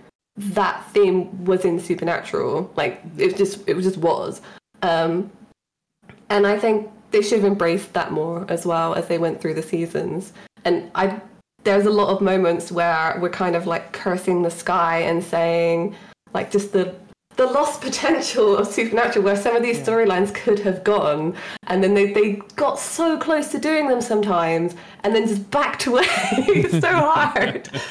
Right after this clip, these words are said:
Speaker 1: Uh, it's really sometimes frustrating.
Speaker 3: It's
Speaker 2: I always
Speaker 3: extremely
Speaker 2: wish that it could be
Speaker 3: frustrating.
Speaker 2: more of a, like, an ensemble cast where,
Speaker 1: Yeah.
Speaker 2: you know, every other characters are actually getting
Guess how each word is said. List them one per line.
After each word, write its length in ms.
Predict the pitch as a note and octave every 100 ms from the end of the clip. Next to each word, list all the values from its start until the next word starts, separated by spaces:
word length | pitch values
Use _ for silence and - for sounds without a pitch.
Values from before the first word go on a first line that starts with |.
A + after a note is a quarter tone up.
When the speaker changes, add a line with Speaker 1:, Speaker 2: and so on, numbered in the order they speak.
| - C3 -
Speaker 1:
Uh, 140 | F#3+ G3+
it's 140 | G3
really 260 | A3+ A#3 A3+
sometimes 520 | - G3+ G3+ G3 G3 -
frustrating. 840 | - F#3+ - F#3+ G3 F3+ D#3+ E3+ F#3 -
Speaker 3:
It's 120 | - -
Speaker 2:
I 100 | D#3
always 200 | E3+ E3
Speaker 3:
extremely 80 | -
Speaker 2:
wish 180 | C#3+ -
that 180 | C#3+ C3+
it 60 | C3
could 120 | C#3+
be 60 | C3+
Speaker 3:
frustrating. 60 | C3+
Speaker 2:
more 200 | B2+ B2+
of 100 | C3
a, 40 |
like, 180 | A#2 A#2+
an 80 | A#2+
ensemble 500 | A#2 - A#2 A2+ A#2+
cast 500 | - B2+ C3+ - -
where, 160 | A#2+ B2+ G#3+
Speaker 1:
Yeah. 260 | F3+ E3
Speaker 2:
you 60 | C3+
know, 180 | A2+ A#2 _ _ _
every 240 | D3+ D3+ C3+ G#2
other 240 | D#3 E3
characters 460 | - D#3 D3 D3 C3+
are 60 |
actually 260 | C3 B2 C3
getting 400 | B2 B2 B2+ B2